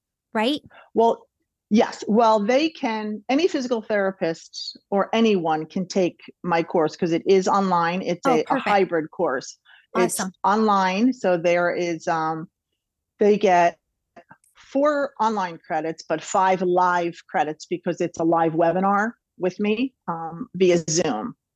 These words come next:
Speaker 2: And so y-, they can, they just won't get the C-, continuing education credits in other states. But I
Speaker 1: Gotcha.
Speaker 2: have trained,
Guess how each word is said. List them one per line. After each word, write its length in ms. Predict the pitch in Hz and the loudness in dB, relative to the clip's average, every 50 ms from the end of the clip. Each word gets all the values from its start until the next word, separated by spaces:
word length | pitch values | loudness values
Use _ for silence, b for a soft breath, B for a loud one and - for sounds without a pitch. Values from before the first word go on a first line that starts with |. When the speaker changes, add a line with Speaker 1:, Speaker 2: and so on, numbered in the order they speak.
| _ _ _ _ _ _ _ _ - | _ _ _ _ _ _ _ _ -4
Speaker 2:
And 720 | 185 180 170 165 165 160 160 160 156 151 151 156 156 - - B B B B B B B B B B | -2 0 2 2 2 2 2 2 0 0 -2 -2 -6 -8 -14 B B B B B B B B B B
so 280 | - - 202 190 185 | 0 2 4 6 6
y-, 200 | 185 185 180 185 - | 4 2 0 -2 -2
they 340 | 202 180 175 220 233 262 294 | -2 0 2 4 2 2 2
can, 240 | 277 - - 240 220 - _ - | 2 2 2 2 2 0 _ 2
they 180 | 226 220 226 | 2 2 2
just 300 | 208 - 226 202 - - | 2 2 0 0 0 -2
won't 340 | 190 196 196 202 202 202 - | 0 0 2 2 0 -2 0
get 380 | - 208 185 180 175 180 - - - - | 0 2 4 4 2 0 -4 -12 -12 -10
the 80 | 185 | -10
C-, 420 | 175 - - - 208 190 185 - - _ _ _ _ _ _ | -8 -6 -4 -2 -2 -2 -2 -4 -8 _ _ _ _ _ _
continuing 380 | - 214 202 - 233 208 196 190 | -2 0 2 2 2 2 2 2
education 540 | 180 170 175 - - 196 180 170 - 160 147 | 0 0 -2 -2 0 0 0 0 -2 -6 -8
credits 380 | - - 160 135 135 - - | -4 -2 -2 -2 -2 -4 -6
in 60 | 160 143 | -4 -4
other 200 | 131 120 - 139 | -4 -4 -6 -10
states. 460 | - - - 143 - - - - - B B B B B | -10 -6 -4 -4 -4 -6 -10 -18 -20 B B B B B
But 140 | 190 180 | 0 2
I 180 | 233 185 185 190 | 2 2 2 2
Speaker 1:
Gotcha. 60 | 196 | 2
Speaker 2:
have 160 | 208 190 180 - | 0 -2 -4 -4
trained, 420 | - 202 185 180 175 175 170 - | -8 -8 -8 -6 -8 -8 -10 -12